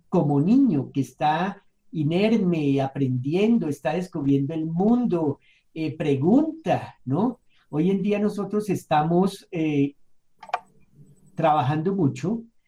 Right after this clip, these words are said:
eh, es, digamos que la base fundamental del trabajo con los niños en investigación, que pregunten, que no les dé miedo preguntar, que indaguen,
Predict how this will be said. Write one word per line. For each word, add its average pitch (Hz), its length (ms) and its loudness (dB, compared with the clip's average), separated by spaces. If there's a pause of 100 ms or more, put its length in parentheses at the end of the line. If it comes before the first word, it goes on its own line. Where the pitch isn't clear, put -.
(220)
eh, 135 460 -2
es, 143 280 -4
digamos 175 460 -2
que 156 160 -2
la 123 160 -2
base 185 420 0
fundamental 139 1080 -2
del 147 680 -2
trabajo 131 520 -2
con 139 180 -2
los 117 140 -6
niños 143 340 -2
en 143 120 0
investigación, 120 880 -4 (280)
que 170 100 4
pregunten, 214 800 4 (200)
que 160 120 2
no 180 140 4
les 196 180 4
dé 202 140 4
miedo 202 300 2
preguntar, 165 800 -2
que 151 80 -2
indaguen, 135 800 0